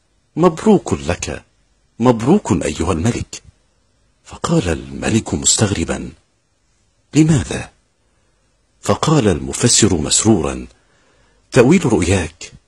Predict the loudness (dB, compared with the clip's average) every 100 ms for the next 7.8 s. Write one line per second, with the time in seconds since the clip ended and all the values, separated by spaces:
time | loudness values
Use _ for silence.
0 | _ _ _ _ -6 -4 -2 0 0 0
1 | -2 -2 -4 -6 -14 _ _ _ -2 2
2 | 4 4 4 0 0 0 0 0 0 -2
3 | -4 -10 _ _ _ _ _ _ _ _
4 | _ -4 0 2 4 6 4 2 4 6
5 | 6 4 2 4 4 4 2 -2 -4 -8
6 | _ _ _ _ _ -12 -8 -6 -4 -4
7 | 0 0 2 0 2 2 2 -2